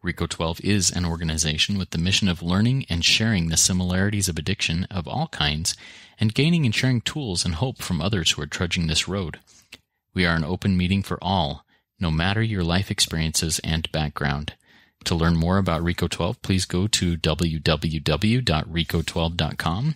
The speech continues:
That's R E C O one two dot com.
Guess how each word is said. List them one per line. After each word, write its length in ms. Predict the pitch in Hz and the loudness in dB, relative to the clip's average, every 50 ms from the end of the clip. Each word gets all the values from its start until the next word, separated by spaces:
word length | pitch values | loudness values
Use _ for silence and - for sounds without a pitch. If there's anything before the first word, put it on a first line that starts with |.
| _ _ | _ _
That's 240 | - 87 78 - - - - | -2 -2 0 0 -2 -4 -4
R 140 | 85 82 82 | -6 -4 -2
E 100 | 80 76 | -2 0
C 280 | - - - 90 85 82 | 2 0 0 0 -2 -4
O 80 | 80 | -4
one 260 | 80 78 82 104 135 | -6 -4 -2 -2 0
two 300 | 131 - - 87 90 104 - _ | 0 0 -2 -2 -4 -6 -8 _
dot 220 | - 82 76 - - - - - | -4 -4 -4 -4 -4 -10 -14 -8
com. 340 | - 101 107 139 165 180 | -6 -4 -4 -4 -6 -8